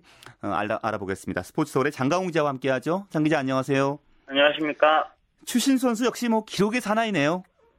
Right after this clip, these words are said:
Speaker 2: 네, 아, 오늘 피츠버그와의 홈 경기 일 번 타자 중견수로 출전을 해서 안타, 몸에 맞는 볼, 볼넷, 이 세 차례 연속 출루에 성공하면서 시즌 삼백 출루를 달성을 했는데, 이 뭐 추신수 선수가 활약했지만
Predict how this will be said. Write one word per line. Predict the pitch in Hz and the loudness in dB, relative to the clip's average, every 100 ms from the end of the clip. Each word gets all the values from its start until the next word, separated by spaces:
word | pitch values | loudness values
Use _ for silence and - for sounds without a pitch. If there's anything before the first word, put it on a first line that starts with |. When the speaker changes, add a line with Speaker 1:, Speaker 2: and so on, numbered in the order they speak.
| _ | _
Speaker 2:
네, | 143 156 | -2 0
아, | 131 139 151 151 | 0 0 0 2
오늘 | 147 180 185 185 180 175 170 _ _ | 2 2 2 2 2 0 -4 _ _
피츠버그와의 | - - 254 240 196 185 165 | -12 -6 0 0 2 2 2
홈 | 180 220 | 0 -2
경기 | 208 196 170 | -2 0 0
일 | 156 | 0
번 | 160 | -2
타자 | 156 151 135 - | -2 -4 -4 -6
중견수로 | 127 143 139 135 123 | -4 -4 -4 -8 -14
출전을 | - - 127 - 131 123 127 | -14 -20 -14 -6 -4 -4 -6
해서 | 139 139 - | -4 -4 -4
안타, | 113 117 - 175 202 | -8 -12 -6 -4 -4
몸에 | 107 107 110 | -6 -8 -6
맞는 | 104 98 98 98 | -8 -10 -18 -6
볼, | 156 175 180 - _ _ _ | -2 -2 -4 -10 _ _ _
볼넷, | - 131 117 - _ _ | -4 -2 -2 -4 _ _
이 | 117 110 | -18 -12
세 | - - | -12 -8
차례 | 156 139 | -4 -2
연속 | 131 127 - | -2 -6 -12
출루에 | _ 160 147 147 135 | _ -6 -4 -4 -4
성공하면서 | 160 156 147 120 120 117 | -4 -2 -2 -4 -10 -14
시즌 | - 151 160 156 _ - | -14 -10 -10 -10 _ -18
삼백 | 226 240 233 - | -10 -6 -6 -6
출루를 | - 170 147 135 | -4 -2 -2 -4
달성을 | 113 101 - 110 113 | -4 -4 -4 -6 -4
했는데, | 135 110 113 123 - _ _ _ _ _ | -6 -6 -2 -2 -2 _ _ _ _ _
이 | 117 113 110 110 | -2 0 0 -2
뭐 | 127 123 120 | -2 -2 -2
추신수 | 175 170 165 | -4 -4 -2
선수가 | 170 156 156 156 | -2 -2 -2 0
활약했지만 | 175 170 185 - 175 156 156 151 127 | 0 0 -2 -4 -2 0 0 -4 -8